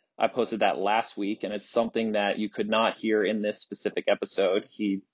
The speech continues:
digs into ways to improve public speaking for everybody. Um, if you wanna follow me, I'm at Austin Suroff on Instagram and Twitter.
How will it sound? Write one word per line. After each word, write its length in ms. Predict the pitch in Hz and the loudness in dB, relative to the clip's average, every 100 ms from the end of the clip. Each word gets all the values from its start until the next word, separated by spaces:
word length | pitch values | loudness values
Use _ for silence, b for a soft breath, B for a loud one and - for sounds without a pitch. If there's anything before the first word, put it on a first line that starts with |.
| - | 2
digs 260 | 101 101 | 2 2
into 720 | 104 98 - 101 98 95 95 - b b b b | -2 -2 0 0 2 -2 -6 -8 b b b b
ways 300 | 113 113 110 | 6 8 8
to 120 | 120 | 4
improve 540 | 110 101 - 113 107 - | 2 2 4 6 6 4
public 280 | 117 107 98 | 4 4 2
speaking 420 | - 104 104 92 | 2 0 0 0
for 160 | - | 4
everybody. 600 | 104 113 80 82 92 127 _ _ _ _ _ _ _ - | 6 6 4 2 2 -2 _ _ _ _ _ _ _ 6
Um, 600 | 107 101 90 85 95 - | 6 6 4 -2 -8 -6
if 140 | 107 117 | -4 0
you 60 | |
wanna 160 | 117 110 | 2 4
follow 300 | 117 110 101 | 8 8 8
me, 300 | 104 110 127 | 2 0 -2
I'm 200 | 104 101 | -2 0
at 140 | 101 | 4
Austin 300 | 98 95 - | 4 4 0
Suroff 420 | 98 101 101 104 - | -2 4 6 4 2
on 100 | 95 | -4
Instagram 400 | 95 101 101 92 | -4 -4 -4 -6
and 80 | |
Twitter. 380 | - 101 113 - | -4 0 0 0